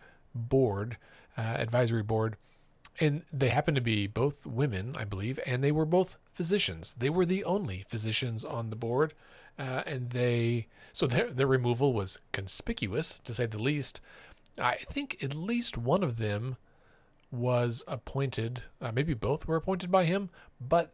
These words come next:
they also, I think, both voted, uh, we'll say, against the governor's wishes. And I think Scott and I talked about that a few weeks ago. Well, the f-, there's been some fallout from that. There was an interesting story in the Oklahoman,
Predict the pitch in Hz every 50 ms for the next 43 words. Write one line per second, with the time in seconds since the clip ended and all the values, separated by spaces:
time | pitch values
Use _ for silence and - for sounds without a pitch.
0 | - - 139 147 156 160 170 - - _ _ _ _ _ _ _ _ _ - -
1 | 185 190 - 175 143 139 151 131 117 - 127 131 131 - 117 117 123 127 123 127
2 | 127 120 113 107 - - - - - - - _ _ _ _ - - - - -
3 | - 180 143 - - - - 120 113 107 123 131 131 - - - - 104 113 107
4 | 101 101 98 98 98 - - 98 101 101 90 - - - - - - 127 123 147
5 | 151 143 - - - 175 139 - - - 139 127 123 127 123 117 - - 131 131
6 | 123 - 123 113 104 - - 104 104 - - 117 110 113 113 - - 107 110 101
7 | 98 95 - - _ - - - - _ _ - - - - _ - - - 147
8 | 139 131 135 139 - - - _ _ _ _ _ _ _ - - _ - - 110
9 | - - - - - 165 156 165 170 - 240 226 202 - 139 127 120 - - -
10 | 262 226 185 127 107 95 110 - - - 123 107 107 107 107 113 - 143 143 143
11 | 139 143 - - 185 180 - - 147 - - 131 123 113 - - 113 104 101 104
12 | 107 107 - - - - - - - _ - 165 139 127 127 - - 139 120 120
13 | 127 - - 127 117 - 120 110 - - 143 139 117 113 113 117 110